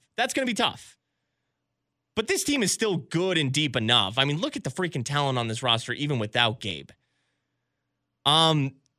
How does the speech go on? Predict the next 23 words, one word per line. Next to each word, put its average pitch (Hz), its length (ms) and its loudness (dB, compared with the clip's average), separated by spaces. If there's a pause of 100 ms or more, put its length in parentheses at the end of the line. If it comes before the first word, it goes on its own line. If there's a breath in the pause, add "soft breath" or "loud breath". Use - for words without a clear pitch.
(160)
to 208 140 0
me, 220 240 2
a 226 80 0
seven-game 196 680 2
series 170 840 0 (880)
is 160 160 0
largely 196 560 0
a 165 40 0
crap 175 360 2
shot 180 360 2
across 165 380 0
the 160 80 -2
board. 127 480 -2 (480)
And 147 140 0
there's 160 140 2
enough 170 240 2
talent 175 340 2
where 151 160 0
the 143 160 2
Avs 143 300 2
can 160 560 0
do 196 260 0
it, 208 240 -4